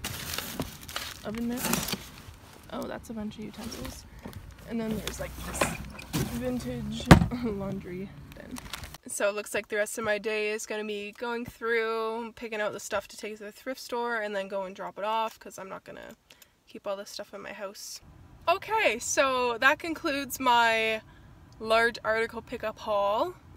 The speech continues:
So I think I had a very successful day. As you can see, the car <laughs> and the front seat.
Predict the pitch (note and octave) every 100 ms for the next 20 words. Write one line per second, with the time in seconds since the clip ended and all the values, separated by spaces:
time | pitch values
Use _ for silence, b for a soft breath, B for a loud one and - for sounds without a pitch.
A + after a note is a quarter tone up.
0 | - - G#3 F#3 F#3 G3+ A#3 G#3 G#3 F#3+
1 | F#3+ F#3+ F#3 F#3 - F#3 F3 E3+ - F3
2 | F3 E3+ F#3 G3 F3+ F#3 - G3 - G#3
3 | G#3 G3+ G3+ G3+ G#3 - - - D4+ A#3
4 | - G3 F#3 F#3 F3 F#3